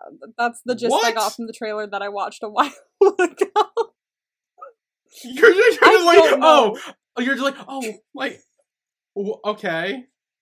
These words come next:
Speaker 1: <laughs> I
Speaker 2: Inhabiting
Speaker 1: swear,
Speaker 2: another
Speaker 1: I
Speaker 2: person's body in another universe. Completely normal.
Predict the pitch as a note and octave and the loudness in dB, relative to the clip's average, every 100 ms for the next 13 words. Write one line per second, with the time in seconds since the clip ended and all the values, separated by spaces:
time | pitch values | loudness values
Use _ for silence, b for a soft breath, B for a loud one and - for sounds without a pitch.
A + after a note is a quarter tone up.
0 | _ _ _ _ _ _ _ _ _ _ | _ _ _ _ _ _ _ _ _ _
1 | E5 D#5 _ _ _ _ _ - F#4 E4+ | -2 -2 _ _ _ _ _ -2 -2 0
2 | E4+ F4+ F#4 D4+ F3 E3+ D#3+ F3 F3 E3 | -6 -4 -4 -4 -4 -6 -8 -8 -8 -10
3 | B2+ D#3 D#3 C#3 C3+ C3 C#3 C3+ C#3+ C#3 | -8 -4 -4 -6 -10 -10 -10 -8 -10 -8
4 | A2 F#2+ F#2+ _ b b C#4 A#3+ C4+ D4 | -10 -14 -16 _ b b -4 -2 -4 -4
5 | C4+ B3+ C#4 C4+ D3 G#2 F#2 | -2 2 2 0 -2 -8 -16